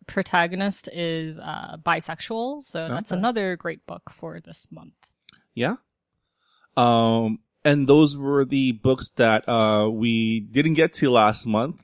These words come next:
Speaker 2: um, that came out last month. So if any of those sound interesting to you guys, uh, please check it out. Um, I think we're gonna try to add these books also to our,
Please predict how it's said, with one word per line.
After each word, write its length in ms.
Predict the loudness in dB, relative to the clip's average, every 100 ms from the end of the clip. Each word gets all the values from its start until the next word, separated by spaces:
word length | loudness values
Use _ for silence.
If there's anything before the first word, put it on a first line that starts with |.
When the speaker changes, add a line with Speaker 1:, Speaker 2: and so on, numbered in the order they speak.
| -2
Speaker 2:
um, 220 | 0 2
that 180 | 0 0
came 220 | -2 0
out 120 | 0
last 280 | -2 -6 -8
month. 180 | -8 -8
So 180 | 2 2
if 160 | 4 6
any 140 | 6
of 80 | 6
those 180 | 6 6
sound 220 | 2 0
interesting 340 | -2 -8 -10 -10
to 140 | -4
you 100 | -2
guys, 420 | 0 0 -2 -6
uh, 160 | -6 -6
please 260 | -6 -10 -10
check 140 | -12
it 60 | -4
out. 200 | -4 -2
Um, 140 | -2 0
I 40 |
think 180 | -2 -4
we're 80 | -2
gonna 140 | -4 -4
try 220 | -6 -2
to 80 | -2 -2
add 180 | -2 -2
these 160 | -6
books 180 | -8 -8
also 280 | -8 -8 -10
to 300 | -8 -8 -6
our, 440 | -4 -2 -2 -6